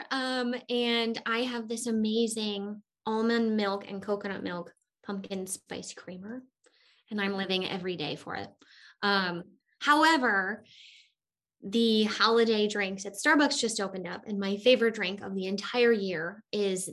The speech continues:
their, um, toasted white mocha. So I bought myself one yesterday to bring me joy. Um, so those are the two things that I'm living on right now.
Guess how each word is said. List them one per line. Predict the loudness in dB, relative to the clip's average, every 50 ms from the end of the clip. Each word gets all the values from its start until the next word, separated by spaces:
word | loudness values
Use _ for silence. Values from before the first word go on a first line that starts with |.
| -8
their, | -6 -4 -4 -2 -2 -4 -4 -6 -6 -8 -8
um, | -8 -8 -8 -8 -10 -8
toasted | -4 -2 -2 -2 -2 -4 -4 -2
white | -2 -4 -4 -4
mocha. | -6 -8 -8 -8 -8 -8 -10 -10 _ _ _ _
So | -2 2 4 4
I | 4 4
bought | 2 0 -2
myself | -2 -4 -6 -6 -8 -8 -8
one | -10 -10 -8
yesterday | -8 -8 -8 -8 -6 -6 -6 -6 -6
to | -6 -2
bring | 0 0 2
me | 0 0
joy. | -2 -4 -4 -2 -4 -4 -6 -8 -16 -18 -18 -18 -18 -18 -14 -4 0
Um, | 2 4 6 6 6 6 4 2 -2 -4 -8 _ _ _ _ _ _ 4
so | 6 8 10
those | 10 10 8 8
are | 8
the | 6 8
two | 8 6 6
things | 6 6 4 4
that | 4 2
I'm | 2 4
living | 4 4 4 4 4 4
on | 2 2
right | 0 -2 -4
now. | -4 -4 -6 -6